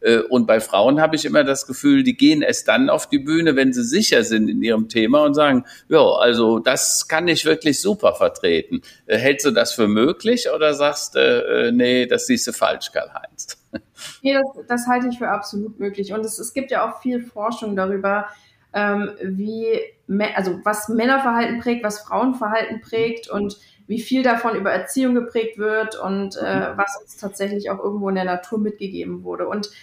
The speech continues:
Speaker 1: Ja.
Speaker 2: ähm, ich habe dazu tatsächlich auch gestern noch, auch aufgrund des Podcasts heute, einen Artikel gelesen von zweitausendsiebzehn in der Süddeutschen Zeitung,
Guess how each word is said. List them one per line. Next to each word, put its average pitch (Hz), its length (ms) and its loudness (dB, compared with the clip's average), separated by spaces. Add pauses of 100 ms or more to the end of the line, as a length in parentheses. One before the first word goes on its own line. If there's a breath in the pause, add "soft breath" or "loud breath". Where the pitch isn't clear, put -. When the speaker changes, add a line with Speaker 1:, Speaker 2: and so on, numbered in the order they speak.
(220 loud breath)
Speaker 1:
Ja. 202 360 -4
Speaker 2:
ähm, 208 120 -4 (140)
ich - 280 -20
habe 269 220 0 (180)
dazu 233 340 -2
tatsächlich 233 560 -4
auch 202 240 -6
gestern 214 460 -2
noch, 254 360 -2
auch 196 260 -2
aufgrund 208 640 -6
des 196 300 -8 (100)
Podcasts 190 480 -6
heute, 196 240 -4
einen 208 140 -4
Artikel 285 480 -4
gelesen 247 360 0
von 220 180 -8
zweitausendsiebzehn 202 800 -6
in 196 100 -2
der 185 140 -2
Süddeutschen 196 480 -8
Zeitung, 226 600 -6